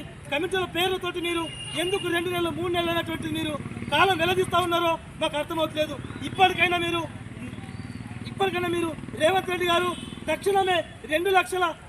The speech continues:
ఉద్యోగాలు అనేటువంటిది వెంటనే రిలీజ్ చేసి అక్కడ ఉన్న నిరుద్యోగానికి ఎవరు కూడా చావకుండా కాపాడాల్సిన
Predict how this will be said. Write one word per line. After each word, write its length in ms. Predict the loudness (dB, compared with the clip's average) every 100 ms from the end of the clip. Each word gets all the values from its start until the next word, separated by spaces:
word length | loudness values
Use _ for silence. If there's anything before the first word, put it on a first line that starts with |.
| -12
ఉద్యోగాలు 300 | 0 4 4 4
అనేటువంటిది 480 | 0 -4 -2 -2 -2 -6 -18 -6 -2
వెంటనే 240 | 0 0 0
రిలీజ్ 220 | 0 4
చేసి 240 | 2 4 0 -2 -10 -6 -4
అక్కడ 160 | -2 0
ఉన్న 120 | 0 0
నిరుద్యోగానికి 640 | 0 2 2 2 2 2 2 0 -16 -8 0
ఎవరు 180 | 2 2 2
కూడా 140 | 0 0 2
చావకుండా 500 | 2 2 -2 -2 -2 -4 -12 -2
కాపాడాల్సిన 480 | 0 2 0 0